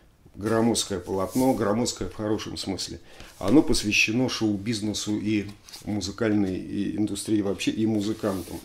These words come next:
И здесь не только прошлись по «Битлз», а прошлись еще и внизу, вот здесь правый нижний угол. Здесь Джимми Хендрикс изображен, человек с флейтой, видимо, Ян Андерсон имеется в виду.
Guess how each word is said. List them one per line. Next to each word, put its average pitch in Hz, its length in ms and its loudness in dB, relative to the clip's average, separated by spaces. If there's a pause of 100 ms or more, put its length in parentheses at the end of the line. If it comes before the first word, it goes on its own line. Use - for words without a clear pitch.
И 107 100 -2
здесь 110 280 -2
не 110 120 0
только - 420 4 (460)
прошлись 107 400 0
по 104 180 -4
«Битлз», 101 600 -6 (180)
а - 20 -12
прошлись 113 540 0
еще 127 260 2
и 110 260 0
внизу, 110 460 0
вот 95 160 -2
здесь 95 480 -4 (1900)
правый 117 400 4
нижний 117 380 2
угол. 135 420 8 (640)
Здесь 107 280 0
Джимми 107 280 0
Хендрикс 147 520 2
изображен, 92 640 -2 (540)
человек 113 340 2
с - 80 0
флейтой, 131 540 2
видимо, 101 640 -2
Ян 104 400 0
Андерсон 95 480 -4
имеется 95 400 -6
в 90 40 -10
виду. 95 300 -6